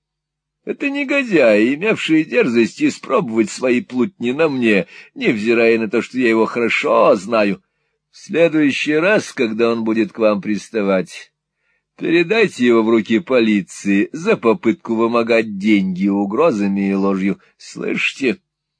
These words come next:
Остальное предоставьте мне. Пусть он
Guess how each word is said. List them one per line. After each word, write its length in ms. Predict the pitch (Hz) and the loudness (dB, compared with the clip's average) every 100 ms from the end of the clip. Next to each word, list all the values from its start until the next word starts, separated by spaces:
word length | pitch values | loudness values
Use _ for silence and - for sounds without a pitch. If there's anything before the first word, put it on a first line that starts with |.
| _ _ _ _ | _ _ _ _
Остальное 840 | - 113 120 - 139 143 165 127 104 | -2 0 0 -2 -4 -2 0 0 0
предоставьте 760 | 110 110 104 - 107 90 107 | 0 0 -2 0 0 0 -6
мне. 320 | 98 98 90 - _ _ _ _ | -4 -2 -4 -6 _ _ _ _
Пусть 540 | - - 127 - - 113 | -8 -4 -4 -4 -4 0
он 240 | 95 85 | 0 -2